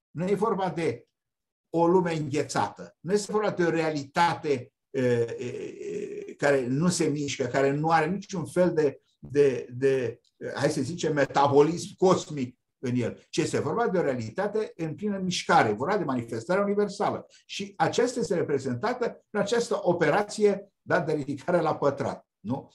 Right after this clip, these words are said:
Adică el se mișcă prin sine. El capătă putere în sine și prin această relație. Acum, eh, el dă exemplu de foarte multe triade, eh, Guénon.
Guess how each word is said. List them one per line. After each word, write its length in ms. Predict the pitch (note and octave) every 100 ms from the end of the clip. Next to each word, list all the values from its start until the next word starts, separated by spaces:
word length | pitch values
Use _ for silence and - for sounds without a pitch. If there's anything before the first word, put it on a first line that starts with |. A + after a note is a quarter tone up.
| _ -
Adică 600 | G#2+ D#3+ F#3 D#3+ - - _ -
el 260 | B2+ A#3
se 140 | - F3+
mișcă 420 | G#3+ A3 - F#3+
prin 240 | F3+ F3
sine. 480 | B2+ G3 F3 F#2 - _ _ _ _ _ _ _
El 200 | - C3
capătă 560 | A#2 E3+ F3+ G3+ F#3 D3+
putere 520 | C3+ B2 F#3 F3 D#3+
în 80 | B2
sine 540 | - F3+ G#3 A3 A#3 _ -
și 260 | - A3
prin 180 | A3 G3+
această 480 | - - F#3 F3+ E3+
relație. 760 | C3+ C#3 C3+ C3+ A#2+ - F2 - - - -
Acum, 560 | C#3+ B3+ B3+ - - _ _ _ _ _ _ _ _ -
eh, 300 | A2 G#2 G2
el 180 | C3 D#3
dă 80 | F3
exemplu 460 | B2+ A2+ D3 D#3
de 100 | C#3
foarte 260 | C3 F3 F3
multe 260 | F3 D#3 C3
triade, 500 | B2 A#2+ G2+ F#2 F#2
eh, 420 | F2 - G2+ G2
Guénon. 340 | A2 G2 -